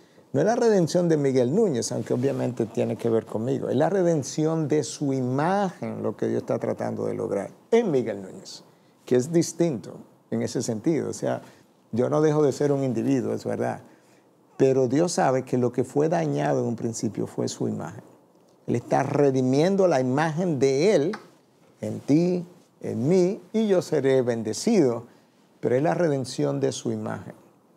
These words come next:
Y al final, cuando esa imagen esté en la presencia de Dios, sin presencia de pecado,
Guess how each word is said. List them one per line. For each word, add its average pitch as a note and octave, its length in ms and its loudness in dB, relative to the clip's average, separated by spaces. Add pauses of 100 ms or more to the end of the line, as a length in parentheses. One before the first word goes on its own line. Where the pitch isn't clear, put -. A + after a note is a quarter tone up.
(180)
Y B2 80 -2
al B2 160 -2
final, E3+ 520 0
cuando A#2 280 -4
esa C3+ 200 -4
imagen D3 380 -2
esté C3+ 280 -4
en C3+ 80 -4
la B2 80 -4
presencia B2+ 540 -4
de B2 120 0
Dios, A#2 280 -2
sin C3 200 -6
presencia B2+ 480 -4
de C3+ 100 -2
pecado, G#2+ 480 -4